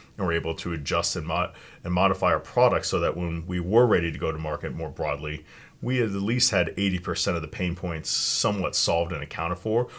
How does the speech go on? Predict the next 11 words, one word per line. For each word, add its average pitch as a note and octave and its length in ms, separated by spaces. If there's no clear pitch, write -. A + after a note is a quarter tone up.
or A2+ 140
could A2 180
speak - 300
to - 120
why E2+ 280
we D#2+ 80
didn't C#2+ 160
have D#2 160
the D2+ 80
other D2 160
ones. G#1 380